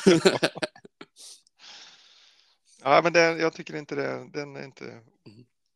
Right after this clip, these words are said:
Speaker 1: Ja,
Speaker 2: Dit
Speaker 1: nej.
Speaker 2: är det, är det högst rimligt, det mesta
Speaker 1: Ja.
Speaker 2: av det.
Speaker 1: Ja, just
Speaker 2: Sen
Speaker 1: det
Speaker 2: tror jag
Speaker 1: går
Speaker 2: som sagt, som Uffe, att, att, eh, vi, vi måste,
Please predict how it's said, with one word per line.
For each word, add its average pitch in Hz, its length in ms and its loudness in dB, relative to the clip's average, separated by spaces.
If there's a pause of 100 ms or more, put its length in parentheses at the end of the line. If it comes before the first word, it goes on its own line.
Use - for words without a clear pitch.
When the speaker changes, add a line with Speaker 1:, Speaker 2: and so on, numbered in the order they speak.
(440)
Speaker 1:
Ja, 160 460 2
Speaker 2:
Dit - 180 2
Speaker 1:
nej. 175 300 2
Speaker 2:
är 139 120 4
det, 135 320 0 (500)
är 135 120 -4
det 123 200 -2 (260)
högst 151 280 -8
rimligt, 131 540 -8
det 135 100 -2
mesta 135 220 -2
Speaker 1:
Ja. 139 140 2
Speaker 2:
av 131 140 -6
det. 117 120 -10 (200)
Speaker 1:
Ja, 135 120 -2
just 143 180 0
Speaker 2:
Sen 143 80 -6
Speaker 1:
det 151 120 4
Speaker 2:
tror 139 120 2
jag 123 80 6
Speaker 1:
går 117 80 -2
Speaker 2:
som 123 80 -10
sagt, - 260 0
som 135 140 -12
Uffe, 131 340 -2
att, - 240 -8 (160)
att, - 340 -6
eh, 127 100 -4 (140)
vi, 135 240 -8
vi 147 260 -2
måste, 131 680 -6